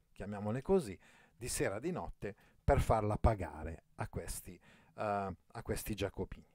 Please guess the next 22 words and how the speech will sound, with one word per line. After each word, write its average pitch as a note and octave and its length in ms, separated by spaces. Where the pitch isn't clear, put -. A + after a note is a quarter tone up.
Andiamo A#2+ 320
avanti. E3+ 600
Ah, E3+ 220
ecco, - 200
qui F3+ 180
vediamo B2+ 400
un'immagine D3+ 800
proprio C3 560
del C#3+ 380
direttorio. A2 1000
Non C3 120
so G3 160
se E3+ 140
riuscite C#3+ 340
a C#3 40
intravedere B2+ 580
i B2+ 100
nomi, C3+ 440
ma C3 320
non D3 200
a D3+ 120
caso, A#2 640